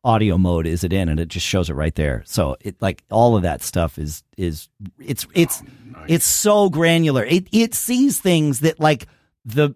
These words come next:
Speaker 1: the, the vendors' apps don't see. It's, it's amazing, uh, what it, what it can do. So again, geeky, but, you know, amazing. So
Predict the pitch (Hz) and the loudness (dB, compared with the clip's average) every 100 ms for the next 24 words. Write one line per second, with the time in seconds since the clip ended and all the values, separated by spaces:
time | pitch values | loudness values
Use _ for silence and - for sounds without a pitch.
0 | - 139 135 104 120 127 95 104 170 202 | -4 -2 0 -2 -2 0 0 2 2 4
1 | 165 120 98 107 104 90 - - 117 95 | 2 0 -2 -2 -2 -2 -6 -2 0 0
2 | - - 98 69 - 107 - - 143 147 | -4 -6 -6 -8 -8 -8 -4 0 4 4
3 | 180 143 71 - _ - 120 95 107 113 | 4 2 -2 -14 _ -10 -10 -6 0 0
4 | 95 - 98 107 - 87 73 62 - - | 0 -6 -4 -4 -2 -4 -4 -6 -10 -4
5 | 80 71 117 135 87 76 - 190 - 85 | -4 -2 0 0 0 -4 0 0 2 -2
6 | 82 - 95 - _ _ _ - 208 - | -4 -4 -4 -6 _ _ _ -8 -4 -4
7 | - _ _ _ _ - 110 180 - - | -6 _ _ _ _ -2 0 0 -2 -8
8 | _ _ _ _ - 62 | _ _ _ _ -12 -12